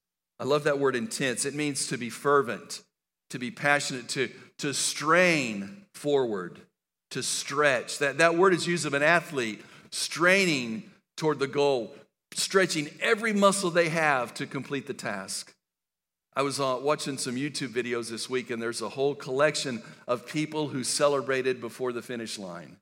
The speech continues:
I mean, it is fascinating. It's just marathon runner after long distance cyclist after racer, and they're about to win the race, and they take their hands off the handlebars, and they're doing this, and another guy zips by and passes them.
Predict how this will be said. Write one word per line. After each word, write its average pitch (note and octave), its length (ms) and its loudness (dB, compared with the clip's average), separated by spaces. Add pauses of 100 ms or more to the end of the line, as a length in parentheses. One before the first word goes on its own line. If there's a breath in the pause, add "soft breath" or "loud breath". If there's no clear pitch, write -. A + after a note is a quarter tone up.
(960)
I D#3 200 4
mean, D3 180 0
it D3 160 0
is A#2+ 180 -2
fascinating. G#2+ 840 -4 (260)
It's D3+ 220 -4
just D#3+ 260 0
marathon E3+ 640 4
runner D#3+ 420 2
after C3+ 400 0
long D3+ 280 0
distance D3 340 -6
cyclist D#3+ 800 0 (180 loud breath)
after C#3 300 2
racer, D#3+ 560 2 (240 loud breath)
and C#3 160 4
they're C3 160 4
about D#3 320 4
to E3+ 80 0
win D#3+ 180 0
the D3+ 120 0
race, D#3 340 2
and B2+ 100 -4
they A#2 80 -4
take E3+ 240 -2
their D3+ 120 -2
hands D#3+ 220 0
off D#3 160 0
the C3 120 -6
handlebars, D#3 440 0
and C3+ 80 -4
they're B2+ 120 -4
doing C#3+ 240 -4
this, C#3+ 180 -6
and A#2+ 80 -6
another A#2+ 160 -6
guy A#2+ 180 -2
zips G#2+ 280 -8
by A#2 160 -6
and G2+ 100 -8
passes G2 380 -8
them. F2+ 220 -14